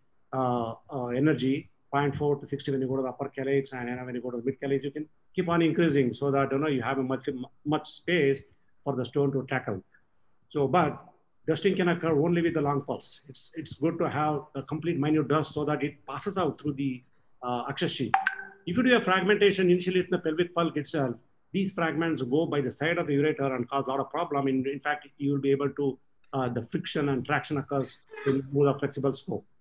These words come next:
So if you have a contact Moses, then you have a contact and non-contact. It is a readjustable. It just adjusted the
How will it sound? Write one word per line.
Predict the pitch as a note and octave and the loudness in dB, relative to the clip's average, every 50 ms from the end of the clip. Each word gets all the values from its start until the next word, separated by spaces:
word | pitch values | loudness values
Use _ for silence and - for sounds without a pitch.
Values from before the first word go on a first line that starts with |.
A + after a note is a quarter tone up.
| _ _ _ _ _ _ _ _ | _ _ _ _ _ _ _ _
So | - F#3 | 4 4
if | G3 G3 | 6 8
you | A3 G#3 | 6 6
have | G3+ G3 | 6 6
a | |
contact | F#3 F#3+ F#3+ G3 F#3+ - D#3 | 4 4 4 2 2 0 0
Moses, | D#3+ E3+ F3+ D#3+ F#3+ G3 F#3+ F#3+ F#3+ - | 0 2 2 2 2 0 0 0 -4 -8
then | - - D3+ D#3+ E3 E3+ | -4 0 2 2 4 4
you | E3 D#3 D#3 | 2 2 2
have | D#3 D3+ D3+ | 2 2 0
a | C#3+ | -2
contact | C#3 C3+ D3 C3+ D#3 D#3+ D#3 - | -2 -4 -2 -2 -2 -2 -2 -2
and | C#3+ C3+ B2 | -2 -2 0
non-contact. | B2+ C#3 C#3 C3+ D3 C#3+ B2+ D3 D3 C#3 - - - _ _ _ _ _ - | 2 2 0 0 -2 -4 -4 -4 -6 -6 -8 -14 -20 _ _ _ _ _ -8
It | D3+ C#3+ | -4 -2
is | D3+ C3+ C#3 | 0 2 2
a | C3+ C3+ C3 B2 A#2+ - - C#3+ | 2 2 2 0 -4 -6 -6 -4
readjustable. | A#2+ C3 D#3+ E3+ E3+ E3 C3 D3+ C#3+ - C#3 A#2 B2+ A#2+ B2+ | 0 2 4 4 4 4 2 0 -2 -2 -2 -4 -2 0 0
It | C#3+ C#3 - - C#3+ | -2 -2 -6 -6 0
just | - G3 F3+ - | 2 2 2 2
adjusted | D#3+ D3 C#3 D3+ F3 E3+ - E3+ D#3+ D#3+ D#3 C3+ | 0 -2 0 0 -2 0 0 0 0 0 0 -2
the | C3 C3 C3 | -2 0 0